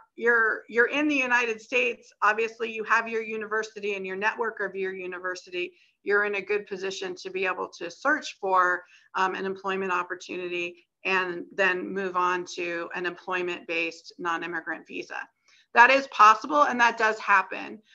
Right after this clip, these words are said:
Um, what I would encourage you to do is to speak to your international student, um, coordinator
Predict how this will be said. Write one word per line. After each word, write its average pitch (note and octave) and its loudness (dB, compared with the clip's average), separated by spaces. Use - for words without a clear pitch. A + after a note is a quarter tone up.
Um, G#3 4
what A#3+ 4
I A#3+ 8
would A#3+ 0
encourage C4 -2
you C4+ -4
to A#3+ -16
do A#3+ -8
is G#3 2
to G#3 -10
speak A#3 -12
to C4 -4
your G#3 -2
international G3+ -2
student, A3 -4
um, F3+ -2
coordinator A#3 -2